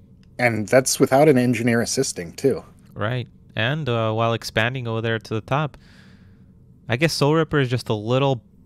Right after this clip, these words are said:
Speaker 2: better on the expansion at this point, but he's in trouble here in the front, and that's what Iron does, is he just takes the forward position and, uh,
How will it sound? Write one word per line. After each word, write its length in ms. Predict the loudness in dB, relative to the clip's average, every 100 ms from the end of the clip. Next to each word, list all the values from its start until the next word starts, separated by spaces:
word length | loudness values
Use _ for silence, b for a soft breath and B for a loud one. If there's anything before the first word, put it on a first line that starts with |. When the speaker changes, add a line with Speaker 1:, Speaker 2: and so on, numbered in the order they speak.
| -2
Speaker 2:
better 340 | 4 6 6 4
on 220 | 2 0
the 100 | -4
expansion 720 | -4 -6 -4 -4 -4 -6 -6
at 100 | -4
this 160 | -6
point, 420 | -6 -6 -6 -6 -2
but 240 | 0 0 -4 b b b
he's 220 | -6 -4
in 80 | -4
trouble 260 | -4 -4
here 220 | -4 -4 -4
in 80 |
the 80 | -4
front, 280 | -4 -2 -2
and 80 | -2
that's 200 | -4 -4
what 120 | -2
Iron 280 | -2 -2 0
does, 260 | 0 0
is 140 | -2 -8
he 160 | -10
just 280 | -6 -6 -8 B B B B -2
takes 240 | -2 -2
the 80 | -4
forward 360 | 0 0 -2
position 520 | -6 -4 -4 -4 -10 -14 -16 -12
and, 320 | -10 -10 -8
uh, 300 | -8 -6